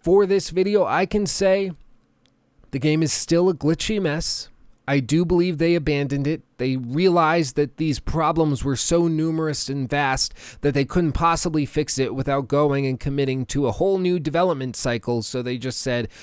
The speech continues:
"We'll focus on Syndicate and we'll try to get it right the next time around," which is truly heartbreaking because at the core of this game, and if you've played through it, you know what I mean, and I'm gonna point out some examples as we go through the rest of this video,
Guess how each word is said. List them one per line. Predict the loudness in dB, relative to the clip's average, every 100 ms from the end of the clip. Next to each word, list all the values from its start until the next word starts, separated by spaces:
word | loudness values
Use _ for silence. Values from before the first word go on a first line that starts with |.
| -20 -10
"We'll | -2 0 0
focus | 2 0 2 0
on | -2 -2
Syndicate | -2 -2 0 0
and | 0
we'll | -2
try | 0 -2 0
to |
get | 0 0
it | 0
right | -2 -2 -2
the |
next | -4 -4 -6
time | -8 -6 -4
around," | -4 -6 -8 -10 -16 -2
which | 0 2
is | 0
truly | 0 0 2 2
heartbreaking | 2 2 2 2 0 0 -4 -6 -14 -10
because | -6 -2 0 0
at | -2 -4
the | -4
core | -4 0 4 4 2
of | 0 -2
this | -2 -2
game, | -2 -4 -4 -6 -10 -16 -20 -20 -14
and | -4 -2 0
if | -2 0
you've | 0 0 2
played | 2 2 0
through | 2 4
it, | 4
you | 2 0
know | 2 4 4
what | 4
I | 2 2
mean, | 0 0
and | -2
I'm | -4 -2
gonna | -2
point | -2 -2 0 0
out | 0
some | -2 -2
examples | -2 -2 0 0 -2
as | -4 -4
we | -2
go | 0 -2
through | -2 -2 -2
the | -2
rest | -2 -4 -6
of |
this | -6 -6
video, | -4 -2 0 -2